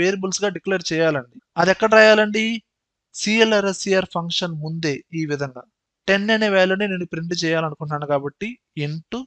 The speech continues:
a అనే వేరియబుల్ తీసుకున్నాను, equal to ten ఇలా రాయండి. సిఎల్ఆర్ఎస్ఏఆర్ ఫంక్షన్ ముందే వేరియబుల్స్ ని డిక్లరేషన్ చేయండి, ఓకేనా? And నెక్స్ట్ printf ఫంక్షన్ లో syntax టూ గురించి మనం నేర్చుకుందామండి.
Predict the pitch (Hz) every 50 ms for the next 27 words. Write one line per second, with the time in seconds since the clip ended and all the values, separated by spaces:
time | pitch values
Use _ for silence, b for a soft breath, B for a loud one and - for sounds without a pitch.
0 | _ _ _ _ _ 165 165 175 185 180 180 175 160 156 156 160 160 160 156 156
1 | 151 147 - - 160 147 156 202 247 _ 160 165 175 _ _ 175 170 165 160 156
2 | _ - 190 185 _ _ 160 147 135 - _ _ _ - 180 185 185 180 170 170
3 | 165 165 160 151 135 139 131 - - - 196 202 208 208 208 214 208 196 196 190
4 | 175 - - 190 185 185 175 175 _ - 165 170 165 - - 196 190 185 180 175
5 | 180 180 185 214 226 208 175 170 175 185 185 185 180 180 175 - - 202 202 175
6 | 160 _ - 170 170 156 160 156 156 - 175 165 156 147 151 143 139 139 135 131
7 | 135 139 147 151 135 123 _ _ _ _ - 147 147 - 151 143 139 139 143 131
8 | 117 _ _ _ _ _ _ - 190 175 175 175 185 202 202 - - _ 285 294
9 | 311 - _ _ _ _ _ _ _ 202 214 226 220 254 240 - - 220 208 202
10 | - 208 208 233 240 - - 190 190 202 202 _ - 220 208 196 180 - - _
11 | 208 226 233 226 220 226 220 214 208 214 208 185 175 170 165 165 160 156 - -
12 | 160 151 147 139 135 127 120 123